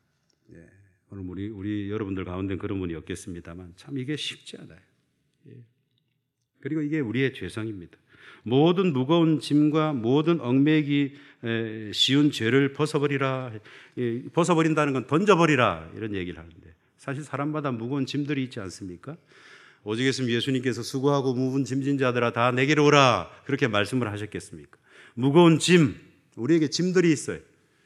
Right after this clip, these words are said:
그 짐을 우리가 벗어버리려고 애를 쓰지만 이게 어려워요. 예, 그래서 재벌들도 그래서 자살하는 겁니다. 그렇게 유명한 연예인들도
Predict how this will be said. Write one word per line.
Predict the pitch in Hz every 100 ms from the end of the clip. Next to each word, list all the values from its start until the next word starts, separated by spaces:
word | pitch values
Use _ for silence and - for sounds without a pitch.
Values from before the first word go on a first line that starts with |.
| _ _ _ _ _ _ 160
그 | 160
짐을 | 190 196 185
우리가 | 175 165
벗어버리려고 | 147 185 175 165 165 156 143
애를 | 131 160
쓰지만 | 180 170 160 147
이게 | 151
어려워요. | 139 165 160 98 78 - _ _ _ -
예, | 95 104 101 101 110 _ _
그래서 | _ 101 95 101 - _ _ _ _ -
재벌들도 | 123 120 107 101 87 90 87 _ _ _
그래서 | - 92 90
자살하는 | 92 87 101 92 85
겁니다. | 71 73 _ _ _ _ _ _ _ _ _ _ _ _ _ -
그렇게 | 107 101
유명한 | 98 101 113 107
연예인들도 | 104 113 117 101 104 104